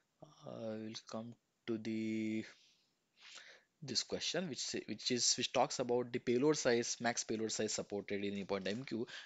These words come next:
but, uh, the answer contains the thing which we are actually looking for. So you will see here, it clearly says that if payload contains any other format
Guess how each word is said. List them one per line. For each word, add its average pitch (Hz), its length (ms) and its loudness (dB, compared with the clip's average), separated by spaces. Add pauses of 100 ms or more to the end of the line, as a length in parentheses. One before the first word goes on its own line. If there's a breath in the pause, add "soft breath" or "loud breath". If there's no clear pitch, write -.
(160 loud breath)
but, 98 320 -4 (260)
uh, 95 280 -2
the - 140 -2
answer 117 320 0
contains 127 720 -2
the 120 60 -2
thing 117 200 -6
which 107 160 -4
we 120 60 0
are 131 60 0
actually - 280 -4
looking 98 300 -6
for. - 180 -8
So - 160 -6
you 95 200 -4
will 113 100 -2
see - 200 0
here, 117 300 0 (360 loud breath)
it - 140 -6 (200)
clearly 160 320 2
says 107 280 2
that 139 220 0
if 151 180 -6
payload 147 360 2
contains 120 480 0 (100)
any 156 240 -2
other 139 200 0
format 120 540 0